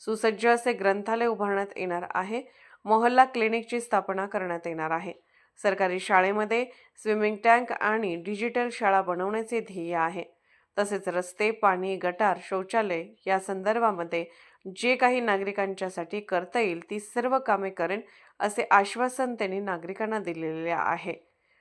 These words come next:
एक नवखा पुरुष उमेदवार म्हणून प्रभागामध्ये नागरिकांचा प्रचंड प्रतिसाद त्यांना मिळत आहे. सर्व समाजाला घेऊन, त्या विकास कामांचा अजेंडा घेऊन नगरसेवक निवडणुकीकरिता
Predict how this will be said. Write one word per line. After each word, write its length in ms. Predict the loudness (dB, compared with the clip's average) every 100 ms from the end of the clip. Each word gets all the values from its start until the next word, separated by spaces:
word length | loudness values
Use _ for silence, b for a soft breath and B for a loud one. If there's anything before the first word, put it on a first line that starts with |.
| _ -4
एक 180 | -4 0
नवखा 440 | 4 4 4 2
पुरुष 380 | 2 2 2 0
उमेदवार 480 | -2 -2 -2 -2 -2
म्हणून 360 | -2 -2 -2
प्रभागामध्ये 840 | -2 -4 -2 0 2 2 0 -4 -8 B B B
नागरिकांचा 720 | 4 4 4 2 2 2 0
प्रचंड 440 | -2 -4 -4 -2
प्रतिसाद 500 | -2 -4 -4 -4 -2
त्यांना 320 | -2 -4 -4 -4
मिळत 320 | -4 -4 -2
आहे. 220 | -2 -2 -10 b b b b
सर्व 240 | 2 2 2
समाजाला 560 | 2 2 2 2 2
घेऊन, 460 | 0 -2 0 0 -2
त्या 140 | -2
विकास 380 | 0 0 0 0
कामांचा 460 | -2 -2 -2 -2 -2
अजेंडा 400 | -2 -4 0 -2
घेऊन 280 | 0 -4 -4 b b b b
नगरसेवक 580 | 2 4 2 2 0 0
निवडणुकीकरिता 960 | 0 0 0 -4 -4 -2 -2 0 -2